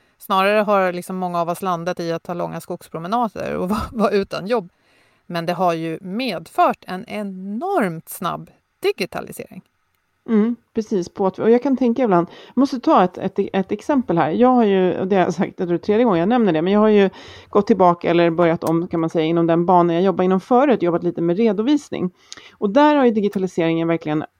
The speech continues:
Speaker 2: ja, avlastat många av de processer som annars tog tid. Men det betyder ju, alltså bara för att jag kan trycka på en knapp istället för att trycka på knappen hundra, hundrafemtio gånger, eh,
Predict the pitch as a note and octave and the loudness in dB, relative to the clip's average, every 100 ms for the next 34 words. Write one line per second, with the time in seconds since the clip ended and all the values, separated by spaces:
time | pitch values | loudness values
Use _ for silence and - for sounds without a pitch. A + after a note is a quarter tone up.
0 | - F3+ - _ - G#3+ D3+ D3 D#3+ - | 2 2 2 _ 4 4 4 0 -6 -4
1 | - C4+ - A#3 G#3 E3+ D#3 D#3 D#3 E3+ | 0 0 0 0 2 2 2 0 0 -2
2 | E3+ - D3+ - D#3+ D#3 D#3+ D3+ - E3+ | -6 -4 -6 -8 -8 -6 -4 -6 -6 -8
3 | D#3+ - B3+ - G#3+ - - - - A3 | -4 -2 -2 -2 -4 -6 -10 -12 2 6
4 | A#3+ A#3+ - G3+ A#3+ B3 B3+ C#4+ C4+ C4+ | 6 4 -2 0 0 2 -2 -2 -2 0
5 | A3+ A3+ A#3 A#3 C#4+ B3 G3+ - G#3 F3+ | 0 2 0 2 -2 -2 -2 -2 -4 -2
6 | F#3 F3+ C4 C#4+ - - G#3 G3 F#3 E3+ | -2 -2 -2 -2 -4 -10 -4 -2 -2 -4
7 | - F3+ E3 E3 - E3 D#3+ D#3+ G#3+ F#3+ | -6 -4 -4 -6 -8 -6 -6 -4 0 0
8 | E3 D#3+ D#3+ D#3 F3+ F3 E3+ E3+ F#3 E3 | 0 0 0 0 -2 -2 0 0 -2 -2
9 | E3+ F#3+ F#3 C4 A#3 D#4 _ _ _ _ | -2 0 2 4 2 0 _ _ _ _
10 | _ - G3 F#3 F3 | _ -2 2 2 2